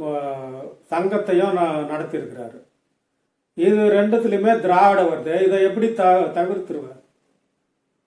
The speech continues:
நீ வந்து, ஆ, அயோத்திதாச பண்டிதரை நீ பிரச்சாரம் பண்ணு,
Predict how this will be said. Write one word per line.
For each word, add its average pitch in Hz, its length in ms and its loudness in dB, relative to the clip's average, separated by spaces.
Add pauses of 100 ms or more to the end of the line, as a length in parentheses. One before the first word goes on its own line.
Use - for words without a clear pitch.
(800)
நீ 165 260 -2
வந்து, 175 320 0
ஆ, 160 600 -2
அயோத்திதாச 170 640 0 (160)
பண்டிதரை 156 560 -4 (360)
நீ 160 140 -2
பிரச்சாரம் 170 540 -2
பண்ணு, 147 340 -8